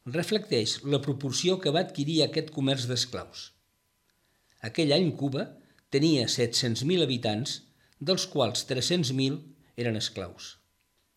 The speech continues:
L'esclavitud va perdurar molt de temps perquè hi havia molts interessos. Per exemple, els propietaris cubans estaven en contra d'abolir l'esclavitud, ja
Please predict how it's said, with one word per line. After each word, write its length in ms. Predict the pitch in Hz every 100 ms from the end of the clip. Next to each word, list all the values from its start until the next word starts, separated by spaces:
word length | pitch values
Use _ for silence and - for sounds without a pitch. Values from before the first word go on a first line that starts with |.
| _ _ _ _ _ _ _ _ _ -
L'esclavitud 760 | 113 - 120 113 110 135 - - - _ 123
va 60 | 135
perdurar 380 | 170 143 143 165
molt 300 | 156 170 165
de 60 | 160
temps 360 | 131 135 131 - - -
perquè 260 | 185 185 208
hi 120 | 185
havia 200 | 180 175
molts 240 | 160 156 165
interessos. 720 | 143 123 123 110 87 - - _ _ _ _ _ -
Per 120 | 90
exemple, 480 | - - 123 117 101 - - _ _ 117
els 140 | 113 -
propietaris 600 | 123 113 113 135 135 -
cubans 540 | 147 143 135 113 - - _ _ _ _ _ -
estaven 420 | - - 123 139
en 120 | 147 143
contra 360 | 147 139 170
d'abolir 320 | 190 139 135 131
l'esclavitud, 720 | 117 - 113 113 - 117 - - _ _ -
ja 160 | 131